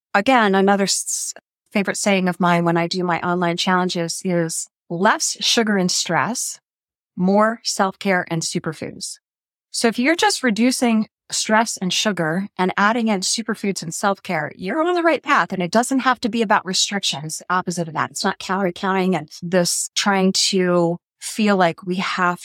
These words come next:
to get into this calorie burning mindset. It's really just about fueling your body with foods that are nourishing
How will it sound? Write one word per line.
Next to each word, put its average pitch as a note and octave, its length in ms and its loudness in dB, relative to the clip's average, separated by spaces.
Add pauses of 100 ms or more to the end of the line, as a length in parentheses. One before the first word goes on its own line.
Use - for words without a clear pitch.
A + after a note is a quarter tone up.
to E3+ 840 -2 (280)
get F3 400 2 (400)
into G3 240 2
this F#3 340 0 (200)
calorie F#3 380 0
burning D#3 600 0 (180)
mindset. E3 580 0 (580)
It's G#3 200 0
really C#4 180 2
just G#3 180 0
about F3+ 260 0
fueling G3+ 380 2
your E3+ 80 0
body D#3+ 260 2
with D3+ 140 -6
foods F3+ 300 -2
that F3 120 0
are D#3+ 140 -2
nourishing E3+ 1080 0